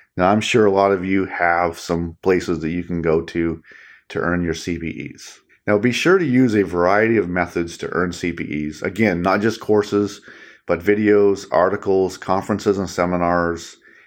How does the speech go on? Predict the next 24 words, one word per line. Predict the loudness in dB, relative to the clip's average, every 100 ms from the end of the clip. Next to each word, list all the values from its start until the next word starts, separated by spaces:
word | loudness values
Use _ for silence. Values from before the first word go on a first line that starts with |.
| _
and | -4
other | 2 2 2
items | 2 4 2 0 -2 -8 -14 -4
that | 0
have | 0 -2
been | -4
approved | -6 -2 0 0 -2
for | -6
credit. | -4 0 2 0 -4 -20 _ -20 -20 _
So | -4 -2
be | 2 2
on | 4
the | 4
lookout | 2 2 0 0 -4
for | -6
unique | -2 0 0 0
ways | 2 2 0 -4 -10 -20 -20 -20 -20
to | -6
help | -2 -2
you | -2 -2
learn, | -2 0 0 -2 -4 -12 _ _
which | -12 -6
are | -6
fun, | -2 2 2 2 0